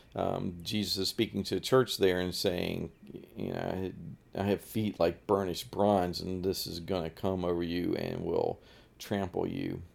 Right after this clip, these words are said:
And in verse nineteen, he says, "I know your works." Again, repeated, um, more or less to each church.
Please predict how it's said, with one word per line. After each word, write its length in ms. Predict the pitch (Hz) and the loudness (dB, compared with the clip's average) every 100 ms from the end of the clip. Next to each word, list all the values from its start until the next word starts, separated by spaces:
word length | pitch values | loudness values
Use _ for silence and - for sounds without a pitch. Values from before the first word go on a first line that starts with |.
| - | -12
And 120 | 92 95 | -6 -4
in 140 | 92 | -2
verse 400 | 95 92 - - _ _ _ - | 0 0 -2 -12 _ _ _ -12
nineteen, 640 | - 107 98 - - 123 101 | -2 0 -2 -4 0 2 2
he 100 | 92 | -2
says, 280 | - 92 90 | 2 2 4
"I 100 | 95 | 2
know 320 | 98 98 98 | 2 6 6
your 200 | 95 92 | 6 6
works." 500 | 90 87 - - - | 6 4 2 -10 -12
Again, 300 | 69 82 92 | -6 -4 -2
repeated, 640 | 85 - 95 92 90 87 - - - - - | -4 -4 -4 0 0 -2 -10 -20 -20 -20 -10
um, 380 | 87 85 87 85 | -6 -4 -4 -8
more 260 | 92 92 87 | -6 -2 0
or 40 | |
less 320 | 90 92 92 - | 2 2 0 -4
to 220 | - - | -8 -4
each 460 | 98 - - - - - - - | -6 -4 -8 -8 -14 -20 -20 -18
church. 460 | - 120 110 - - | 0 4 4 4 -10